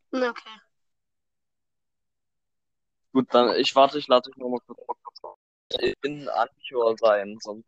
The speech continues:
Speaker 2: bricht die Aufnahme nach anderthalb Minuten ab.
Speaker 1: Okay.
Speaker 2: Ähm, wir machen einfach weiter, würde ich sagen. Also wir waren gerade dabei, bei wie viel Wiedergaben du pro Folge hast, aber, äh, dann warst du weg, als du gerade die Zahl gesagt hast, sozusagen.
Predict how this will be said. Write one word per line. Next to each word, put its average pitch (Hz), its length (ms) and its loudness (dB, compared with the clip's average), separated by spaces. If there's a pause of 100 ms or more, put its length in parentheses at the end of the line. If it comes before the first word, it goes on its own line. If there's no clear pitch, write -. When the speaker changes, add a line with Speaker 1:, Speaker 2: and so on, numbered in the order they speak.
Speaker 2:
bricht 120 260 -8
die 98 60 4
Aufnahme 110 400 2
nach 110 160 -8 (120)
anderthalb 104 440 -2
Minuten 104 340 -8
ab. 71 160 -4 (840)
Speaker 1:
Okay. 226 420 -16 (1400)
Speaker 2:
Ähm, 113 420 6 (260)
wir 131 220 6
machen 139 240 4
einfach 117 240 2
weiter, 120 260 8
würde 107 140 -4
ich 110 80 -10
sagen. 107 200 2
Also 117 220 4
wir 120 140 0
waren 120 180 4
gerade 117 220 2
dabei, 113 400 6 (240)
bei 113 200 6
wie 123 140 -14
viel 123 160 -2
Wiedergaben 117 540 2
du 113 100 -12
pro - 160 -6
Folge 131 380 8
hast, 127 340 4
aber, 107 420 6 (600)
äh, 104 320 8 (180)
dann 107 300 6
warst 104 240 4
du 107 80 -8
weg, 107 180 4
als 101 160 2
du 104 100 -16
gerade 104 300 4
die - 80 -12
Zahl 98 180 2
gesagt 92 360 -6
hast, 87 120 -10
sozusagen. 85 540 -8